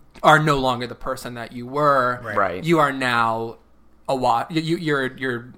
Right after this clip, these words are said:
Speaker 1: you're Jack in the end of Titanic. You know,
Speaker 2: Mm-hmm.
Speaker 1: like, the ship is wrecked, and you are about, like, it's, it's just a matter of time until you give up.
Speaker 2: Shall we start
Speaker 1: Because
Speaker 2: at the
Speaker 1: they're never
Speaker 2: beginning?
Speaker 1: gonna get back on the
Speaker 3: Yeah,
Speaker 1: horse.
Speaker 3: let's back up a moment.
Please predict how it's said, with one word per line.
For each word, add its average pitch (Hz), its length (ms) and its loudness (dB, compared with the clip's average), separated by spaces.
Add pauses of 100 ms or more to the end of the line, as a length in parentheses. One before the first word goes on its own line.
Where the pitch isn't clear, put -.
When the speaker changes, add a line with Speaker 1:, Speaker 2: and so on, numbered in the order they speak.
Speaker 1:
you're 139 200 -6
Jack 123 440 -6
in 123 80 -10
the 120 80 -10
end 117 100 -10
of 113 60 -12
Titanic. 95 680 -14
You 147 120 -8
know, 123 80 -6
Speaker 2:
Mm-hmm. 107 200 -12
Speaker 1:
like, 123 280 -8
the 131 80 -12
ship 175 260 -4
is 143 240 -8
wrecked, 127 560 -6
and 135 160 -12
you 123 100 -10
are 120 260 -6
about, 120 340 -4
like, 151 200 -4
it's, 196 300 -6
it's 233 140 -4
just 220 120 -2
a 190 60 0
matter 143 260 4
of 131 120 -2
time 127 260 -2
until 120 200 -12
you 120 120 -12
give 113 220 -10
up. 104 280 -6 (260)
Speaker 2:
Shall 180 160 -2
we 196 100 0
start 196 200 0
Speaker 1:
Because 208 180 8
Speaker 2:
at 220 40 12
the 208 60 10
Speaker 1:
they're 196 60 4
never 185 220 8
Speaker 2:
beginning? 175 160 4
Speaker 1:
gonna 151 80 2
get 143 80 0
back 131 220 6
on 131 100 2
the 123 80 -2
Speaker 3:
Yeah, 123 160 8
Speaker 1:
horse. 113 120 6
Speaker 3:
let's 160 200 6
back 185 300 8
up 170 160 4
a 143 60 6
moment. 123 520 2